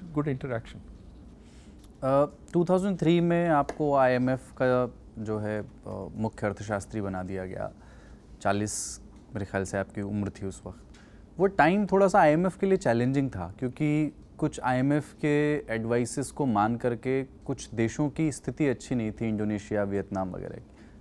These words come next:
Speaker 2: वो किस्सा क्या है थोड़ा?
Speaker 1: तो, अ, आईएमएफ़ में ये प्रॉब्लम थी कि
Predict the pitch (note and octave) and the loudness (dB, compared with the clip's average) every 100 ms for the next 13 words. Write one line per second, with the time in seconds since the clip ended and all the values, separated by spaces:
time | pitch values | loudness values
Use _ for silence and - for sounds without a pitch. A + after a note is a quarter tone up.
0 | - D3+ D#3+ D#3 - C#3 F#2+ - - - | -12 -4 -2 -2 -2 -4 -4 -6 -8 -12
1 | - - - - - - B3 G#3+ - - | -14 -18 -20 -20 -20 -2 2 2 -2 -16
2 | - C#3 C3+ A#2+ G#2+ - - - G#2 B2 | 4 8 10 8 2 -12 -20 -4 2 4
3 | F3 G3+ - F#3+ A#2+ A#2 D#3 C#3 B2 B2+ | 4 2 0 0 2 4 4 4 4 4
4 | B2+ - B2 D3+ - D3+ C#3 | 0 0 0 0 -2 0 2